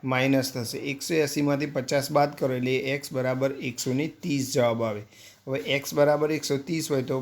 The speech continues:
પાસ પાસેના ખૂણા પૂરક સમજીને આપણે આ શોધી કાઢ્યો. હવે સામ સામેના ખૂણાઓના માપ કેવા હોય છે? સરખા હોય છે, સામ સામેના ખૂણાનું માપ. એટલે એક્સ બરાબર એકસો ત્રીસ હોય તો વાય બરાબર પણ કેટલો થાય?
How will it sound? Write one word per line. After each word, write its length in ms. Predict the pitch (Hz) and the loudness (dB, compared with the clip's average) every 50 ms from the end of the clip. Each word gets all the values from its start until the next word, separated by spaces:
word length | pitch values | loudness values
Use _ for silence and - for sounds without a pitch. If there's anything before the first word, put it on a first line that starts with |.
| 131 - | -2 -2
પાસ 220 | 135 131 131 - | -2 -2 -2 0
પાસેના 380 | - 151 135 143 147 139 139 135 | 0 0 0 0 0 0 0 0
ખૂણા 280 | - 143 139 139 135 - | 0 0 0 0 0 0
પૂરક 280 | 143 135 139 147 143 143 | 2 4 4 4 4 2
સમજીને 320 | 143 143 143 139 135 131 | 0 0 0 0 0 0
આપણે 240 | 127 139 135 131 131 | -2 -2 0 0 -2
આ 60 | 127 | -2
શોધી 340 | 123 - 143 135 123 123 117 123 | -2 -2 -4 -2 -2 -2 -2 0
કાઢ્યો. 260 | 117 107 110 120 123 | 0 0 0 0 0
હવે 360 | 127 131 131 135 135 - - - - _ - | 0 0 0 0 -4 -8 -18 -20 -20 _ -10
સામ 340 | - - 156 143 151 165 156 | -4 0 2 2 2 2 2
સામેના 380 | - 160 147 143 143 143 143 | 0 0 2 2 2 2 0
ખૂણાઓના 440 | - - 143 143 139 139 139 143 139 135 | 0 0 0 2 2 2 2 2 2 0
માપ 180 | 135 131 - | 0 0 0
કેવા 180 | - 165 156 143 | 0 4 4 6
હોય 160 | 131 131 131 | 6 4 4
છે? 160 | 123 127 143 156 - - - - - | 2 0 -2 -2 -4 -12 -18 -18 -16
સરખા 500 | - - - 170 156 156 147 - 151 139 | -8 -2 2 4 4 4 2 2 4 4
હોય 220 | 127 127 127 127 120 | 6 6 4 2 0
છે, 200 | 120 - 131 120 | -2 -6 -8 -6
સામ 280 | - - 139 135 131 | -4 -2 -2 -2 -2
સામેના 420 | 123 - 131 117 117 117 113 117 113 | -2 -2 -4 -2 -2 -4 -4 -6 -6
ખૂણાનું 380 | - - 123 117 113 110 113 | -8 -8 -8 -6 -6 -4 -4
માપ. 160 | 110 107 107 120 | -6 -6 -8 -8
એટલે 240 | 117 120 127 131 135 | -4 -2 0 0 0
એક્સ 220 | 139 139 - - | 0 -2 -2 -2
બરાબર 380 | 147 143 143 143 135 143 143 147 | 0 2 2 2 2 2 0 0
એકસો 260 | 143 139 - 151 135 | -2 -2 0 -2 -2
ત્રીસ 360 | 135 - 160 151 151 143 143 - | -2 -2 -4 -4 -4 -4 -2 -2
હોય 200 | 139 120 113 110 - - - - _ _ _ - | 0 0 0 -2 -4 -12 -20 -20 _ _ _ -6
તો 120 | 143 139 120 | -4 -2 0
વાય 300 | 117 120 120 131 143 143 139 | 2 2 4 4 4 4 4
બરાબર 360 | 135 135 135 135 139 135 135 131 | 4 4 4 4 4 2 2 2
પણ 160 | 135 131 135 | -2 -2 -2
કેટલો 280 | 131 156 151 151 147 135 | 0 0 0 2 2 2
થાય? 260 | 120 127 120 135 | 2 0 -2 -2